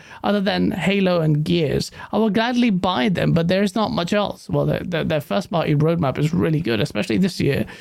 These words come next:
Like, if you don't like Indiana Jones or you don't like Hellblade and you don't like any of these games, then there's just absolutely, the, the, it's, e-, e-, each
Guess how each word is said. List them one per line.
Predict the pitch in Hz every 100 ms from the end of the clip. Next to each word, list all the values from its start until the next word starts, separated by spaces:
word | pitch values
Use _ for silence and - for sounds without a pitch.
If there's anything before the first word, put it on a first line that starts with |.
| - -
Like, |
if | 170
you | 196
don't | 220 226
like | 208 190
Indiana | 185 165 160 143
Jones | 147 139 147 156
or | 160
you | 151
don't | 175 214
like | 185 151
Hellblade | 160 143 151 147 139 147
and | 147
you | 143
don't | 135 175 190 180
like | 170 165 - - - -
any | - 196
of | 190
these | 180 -
games, | 151 147 175
then | 180
there's | 185 220
just | 233 233
absolutely, | 226 247 247 - -
the, | 220 226
the, | 247 240 - - _
it's, | - 190 - -
e-, | 359 302 - -
e-, | - 269
each | 277 240